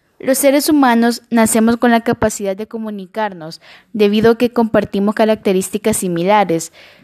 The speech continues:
Pero para desarrollar estas características requerimos el proceso de socialización, lo que nos permite adquirir habilidades para adaptarnos a través de la convivencia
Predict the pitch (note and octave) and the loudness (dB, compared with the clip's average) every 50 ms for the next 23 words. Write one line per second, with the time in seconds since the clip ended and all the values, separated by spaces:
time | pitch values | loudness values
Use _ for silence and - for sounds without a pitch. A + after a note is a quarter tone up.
0 | _ _ _ _ _ _ _ _ - C4 B3+ B3+ B3 B3+ - B3+ B3 B3+ B3 A#3 | _ _ _ _ _ _ _ _ 2 4 4 4 2 2 0 2 4 4 4 4
1 | - A#3+ A3+ A#3 A#3 A3 G#3+ A3 A3 - C4 - D4 C#4 C#4 - - D4 C4+ C4+ | 2 2 2 2 4 2 2 0 0 -2 -2 0 0 0 0 0 -2 0 0 0
2 | B3+ - - A#3+ - B3 A#3+ A#3+ - A3+ A3+ A3 - A3+ G#3 G3 G3 G#3+ G#3+ A3 | -2 -2 -4 -2 0 0 0 0 -2 -4 -4 -2 0 0 0 0 0 -2 -2 0
3 | A#3+ A#3+ A#3 A#3+ A3+ A3 - G3+ F#3 - G#3+ G#3 G#3+ - G#3+ G3 G#3 G3 F3 F3+ | -2 -2 0 0 -2 -2 -2 -4 -4 -2 -2 -2 -2 -2 -2 -2 -2 -2 -2 -4
4 | F3 - D#3+ D#3 D3+ - A#3 A#3 G#3 E3+ D#3+ - _ _ _ - - _ _ _ | -4 -4 -4 -6 -4 -2 -2 -2 -2 -2 -4 -10 _ _ _ -20 -20 _ _ _
5 | _ - A3 A#3 G#3 A3+ A3 G#3+ A3 G#3+ - A#3 G#3 G3+ G#3 G3+ G3 - A3+ A3+ | _ -4 -4 -2 0 0 0 0 -2 -4 -4 -6 -4 -4 -4 -4 -2 -2 -4 -4
6 | A3 A3 A3+ A3+ G#3 G3+ G3+ G#3+ G#3+ G#3+ G#3 G#3+ G#3+ G3+ G3 F#3 F3+ F3+ F3+ G3 | -4 -4 -6 -6 -4 -2 0 0 2 2 0 0 -2 -2 -2 0 0 0 2 2
7 | G#3 A3 A3 - _ G#3 G3+ G3 G3 F#3+ F3+ F3+ F#3 _ - F3+ F3 F#3 G3+ G3+ | 0 -2 -4 -4 _ 0 0 2 2 0 -2 -2 -4 _ -6 -4 -4 -4 -4 -6
8 | G#3+ G3 - - F3 E3 E3 E3+ F3 F#3 F#3 F#3+ F#3+ - G3+ G3+ F#3+ G3 F#3 F3 | -8 -10 -8 -6 -4 -4 -4 -4 -2 -2 -4 -2 -4 -4 -4 -4 -4 -6 -4 -2
9 | F#3 G3 G#3+ A3+ A3 - C4 C4 C4 | -2 -2 -2 -4 -4 -4 -6 -6 -6